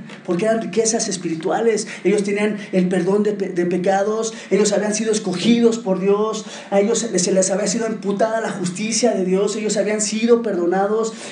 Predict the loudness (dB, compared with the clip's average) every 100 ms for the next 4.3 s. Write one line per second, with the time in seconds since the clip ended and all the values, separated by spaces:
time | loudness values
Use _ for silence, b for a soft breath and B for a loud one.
0 | B 2 2 2 0 0 0 4 4 4
1 | 0 -2 0 2 2 2 2 2 0 -6
2 | -16 -20 -20 -20 -20 -6 0 2 2 0
3 | 2 2 4 4 2 0 0 0 2 0
4 | 0 -4